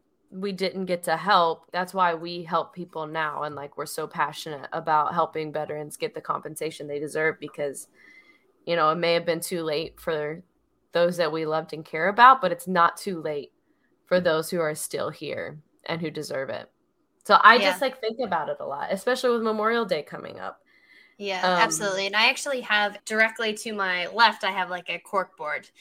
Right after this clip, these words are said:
Speaker 2: And
Speaker 1: Mm.
Speaker 2: I made very early on in my V A Claims Insider career, I made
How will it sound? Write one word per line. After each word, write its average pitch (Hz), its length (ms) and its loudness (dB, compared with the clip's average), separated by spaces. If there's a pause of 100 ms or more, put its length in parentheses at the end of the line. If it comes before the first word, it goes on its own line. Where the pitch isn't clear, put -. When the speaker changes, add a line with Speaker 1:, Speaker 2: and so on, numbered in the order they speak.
(340)
Speaker 2:
And 185 360 -2
Speaker 1:
Mm. 180 100 -6
Speaker 2:
I 196 300 4
made 190 440 -2
very 190 280 0
early 185 240 -2
on 185 200 2
in 185 140 -10
my 175 160 -6
V 185 200 -4
A 180 60 -8
Claims 185 380 -12
Insider 180 640 -4
career, 233 580 2 (220)
I 208 340 0
made 190 480 -6